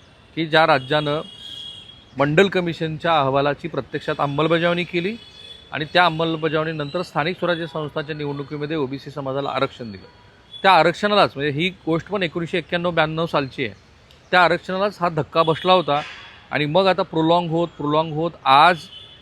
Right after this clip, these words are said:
ज्या प्रभाग रचनेसंदर्भातल्या तुम्ही बातम्या वाचताय, त्याचं मुख्य कारण ओबीसी समाजाचं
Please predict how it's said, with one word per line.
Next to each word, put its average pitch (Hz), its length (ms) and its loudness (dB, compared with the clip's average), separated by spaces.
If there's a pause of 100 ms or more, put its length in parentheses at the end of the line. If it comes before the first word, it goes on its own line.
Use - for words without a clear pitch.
(120)
ज्या 151 100 4
प्रभाग 151 400 2
रचनेसंदर्भातल्या 147 760 -4
तुम्ही 147 180 -8
बातम्या 143 360 0
वाचताय, 160 460 2 (500)
त्याचं 151 240 -2
मुख्य 165 320 -4
कारण 185 260 0
ओबीसी 165 400 -4
समाजाचं 160 580 -4